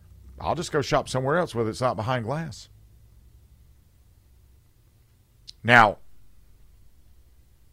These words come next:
if the residents of these areas, 'cause I presume that they're not,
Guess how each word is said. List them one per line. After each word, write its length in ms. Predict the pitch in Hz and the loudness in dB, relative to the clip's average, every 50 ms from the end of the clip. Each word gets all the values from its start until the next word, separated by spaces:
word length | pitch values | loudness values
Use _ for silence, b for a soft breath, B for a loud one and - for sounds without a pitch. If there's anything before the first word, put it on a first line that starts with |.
| - - - - | -20 -20 -8 -2
if 220 | 131 123 117 - | 2 2 2 0
the 340 | - 117 120 120 107 95 90 - - - | 0 -2 0 0 0 -2 -6 -10 -8 0
residents 720 | 104 127 160 202 196 143 165 117 98 90 110 - - - | 4 6 6 6 6 4 -2 -2 -2 -2 -4 -6 -12 -12
of 240 | - - 104 104 92 | -6 -2 -2 -2 -2
these 260 | 80 117 120 104 92 - | -2 -4 -6 -6 -6 -2
areas, 640 | - 110 120 143 123 87 - - 95 - - - - - _ _ _ _ - - _ _ _ _ _ _ - | 0 2 2 2 2 -2 -6 -10 -14 -16 -18 -18 -20 -20 _ _ _ _ -20 -20 _ _ _ _ _ _ -16
'cause 160 | - 71 71 | -12 -8 -6
I 120 | 80 80 | -4 -4
presume 460 | - - 78 71 87 95 101 85 76 | -4 -6 -8 -6 -6 -6 -6 -6 -8
that 120 | 69 76 - | -10 -10 -8
they're 160 | 80 80 78 | -8 -6 -6
not, 220 | 76 71 71 - | -6 -6 -8 -10